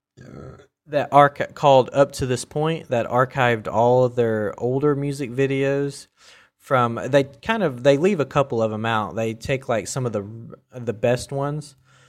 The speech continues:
And this is probably my favorite era of their music, too, is on that album. I listen to this album all the time, even to this day.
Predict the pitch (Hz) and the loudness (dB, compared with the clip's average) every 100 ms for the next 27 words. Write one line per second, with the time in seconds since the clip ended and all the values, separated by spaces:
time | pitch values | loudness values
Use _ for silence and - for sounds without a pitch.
0 | _ _ _ _ _ - _ _ 147 143 | _ _ _ _ _ -20 _ _ -6 -2
1 | 175 151 - 160 139 131 120 117 131 123 | -2 -2 -4 0 2 2 0 0 2 2
2 | 117 98 120 120 110 110 107 101 113 123 | 2 0 2 2 2 -2 -4 -6 -4 -4
3 | 107 92 - - 110 98 104 98 - _ | -4 -10 -10 -8 -6 -6 -10 -18 -20 _
4 | _ - _ _ - 127 113 - - 131 | _ -20 _ _ -8 -4 -4 -4 -4 -4
5 | 123 117 101 117 113 107 104 120 131 147 | 2 0 4 4 4 0 0 4 4 4
6 | 143 123 123 120 120 104 117 113 107 107 | 0 -6 -6 -6 -4 0 2 2 0 -4
7 | 110 110 - _ - 131 123 117 127 117 | -8 -10 -14 _ -2 2 4 2 -2 -4
8 | 117 123 120 120 104 98 - 110 101 95 | -4 -6 -4 -2 -2 -6 -6 -6 -4 -6